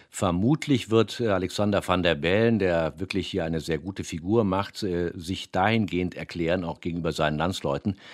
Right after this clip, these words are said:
Diese Möglichkeit hat er, vorübergehend geschäftsführend den dann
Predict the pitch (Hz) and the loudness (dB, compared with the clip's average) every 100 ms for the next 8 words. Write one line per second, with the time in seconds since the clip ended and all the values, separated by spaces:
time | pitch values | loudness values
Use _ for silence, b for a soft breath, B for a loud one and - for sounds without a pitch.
0 | B B B 92 85 90 87 82 87 82 | B B B -8 -2 -2 -2 -4 -2 -2
1 | 92 95 98 - 113 92 139 151 127 92 | 0 0 0 0 0 2 4 6 6 4
2 | 80 98 104 101 - 123 135 - - - | 0 0 0 0 2 0 0 -4 -4 0
3 | 95 92 92 107 - - - 92 90 87 | 0 2 2 0 -2 -4 2 2 4 2
4 | 95 101 | 2 0